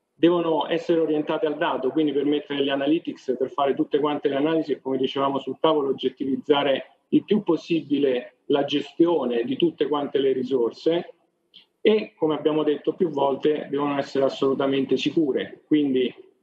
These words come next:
devono basarsi su tecnologie avanzate e non spesso, come succede,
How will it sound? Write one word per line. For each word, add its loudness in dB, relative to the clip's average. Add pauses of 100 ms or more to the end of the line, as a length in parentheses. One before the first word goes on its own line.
(180)
devono 4
basarsi 0
su -6
tecnologie 0
avanzate 0
e -4
non -2
spesso, 0
come 0
succede, -2